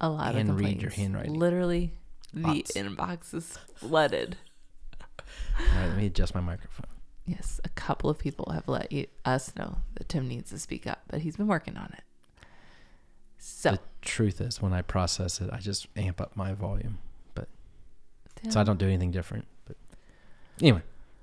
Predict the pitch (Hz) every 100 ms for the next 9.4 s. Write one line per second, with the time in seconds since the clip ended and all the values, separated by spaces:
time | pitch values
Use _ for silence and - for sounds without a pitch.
0 | - - - - - - - - 170 160
1 | 156 156 151 147 139 - - - 156 147
2 | 143 139 - - 131 160 - 226 294 269
3 | - - - - - - _ - - -
4 | 156 151 143 135 - - 190 151 143 139
5 | 139 127 131 151 - - - - - -
6 | - - - - - 220 165 127 - -
7 | 165 - - - - - 160 202 170 160
8 | 131 139 147 - 160 - - - 254 -
9 | - - -